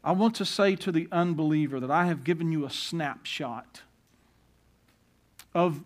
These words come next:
the biblical narrative of what the Bible is about.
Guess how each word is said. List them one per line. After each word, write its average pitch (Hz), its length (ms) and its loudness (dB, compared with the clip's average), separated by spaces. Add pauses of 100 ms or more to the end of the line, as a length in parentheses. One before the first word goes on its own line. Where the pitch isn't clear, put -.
the 151 220 -2
biblical 165 720 0
narrative 143 720 -2
of 160 200 0 (200)
what 180 380 2
the 180 80 2
Bible 156 760 0
is 156 500 2
about. 131 640 -4